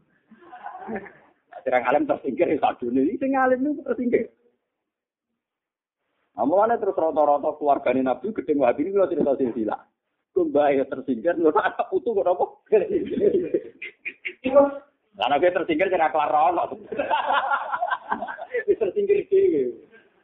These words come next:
Mboten bener sejarah. Lah, kaya apa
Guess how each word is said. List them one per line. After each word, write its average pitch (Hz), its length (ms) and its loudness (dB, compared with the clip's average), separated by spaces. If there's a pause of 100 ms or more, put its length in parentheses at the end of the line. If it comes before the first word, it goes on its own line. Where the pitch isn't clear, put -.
(540)
Mboten 247 320 2
bener 240 240 2
sejarah. 185 440 2 (1300)
Lah, 202 160 2
kaya 240 240 6
apa 226 320 4